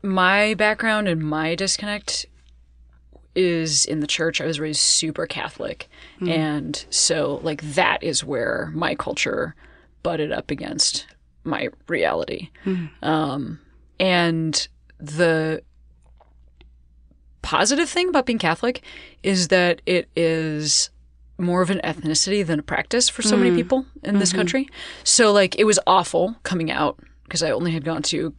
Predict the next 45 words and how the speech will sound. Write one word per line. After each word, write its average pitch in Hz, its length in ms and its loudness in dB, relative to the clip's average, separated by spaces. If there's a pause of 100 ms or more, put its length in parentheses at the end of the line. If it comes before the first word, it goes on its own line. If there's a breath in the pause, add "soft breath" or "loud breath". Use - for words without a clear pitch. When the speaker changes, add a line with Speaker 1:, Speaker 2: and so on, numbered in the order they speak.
(180)
Speaker 1:
grade 165 180 0
school, 160 560 0
high 160 80 -8
school, 151 220 -4
and 160 100 -4
Catholic, - 600 -6 (200)
and - 220 -2 (340)
Catholic 190 280 -2
grade 165 160 0
school, - 160 -6
high 156 120 -4
school, 165 160 -2
and 151 80 -8
college. 175 400 -2
Speaker 2:
Mm-hmm. 196 320 0
Speaker 1:
Didn't, 170 220 -2
like, 139 180 -6
know 202 320 4
anybody 226 260 6
that 208 80 4
wasn't 202 240 2
Catholic, 190 520 2
like, 147 140 -6
thought - 340 0
for 185 100 -2
sure 170 260 4
I 165 40 4
was 160 120 2
gonna, 165 180 0
like, 156 280 -4 (480 loud breath)
burn 180 180 4
in 170 100 2
hell 170 160 2
forever. 165 560 2
Like, 156 220 -4
my - 60 -6
parents - 320 -4
cried - 200 -2
for - 80 -4
five 156 280 -2
years. 160 260 -4
But - 200 -6
then 247 360 4
after 196 400 0
that, 196 640 2